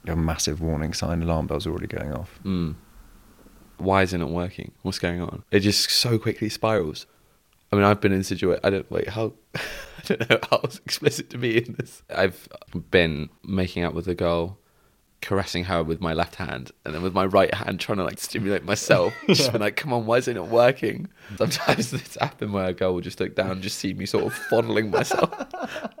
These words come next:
Speaker 2: And then I'm being like, "What are you, uh,
Speaker 1: What the hell's going on?
Speaker 2: <laughs> what are you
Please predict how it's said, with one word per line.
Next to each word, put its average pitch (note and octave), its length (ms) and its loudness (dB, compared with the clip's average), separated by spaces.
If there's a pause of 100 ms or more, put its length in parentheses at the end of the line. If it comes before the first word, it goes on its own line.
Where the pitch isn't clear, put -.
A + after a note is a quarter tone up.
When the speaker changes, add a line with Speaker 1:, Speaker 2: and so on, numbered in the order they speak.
(140)
Speaker 2:
And C#3+ 120 -2
then - 80 -
I'm D3 180 0
being B2 220 0
like, A2+ 160 -4 (320)
"What G3+ 240 4
are - 20 8
you, E3+ 360 6
uh, E3 320 6
Speaker 1:
What A3 220 -2
the A3+ 120 2
hell's F3+ 220 0 (180)
going D3+ 240 -4
on? F3 180 -2
Speaker 2:
<laughs> - 60 -10
what - 40 4
are F4 80 8
you F#4+ 140 -6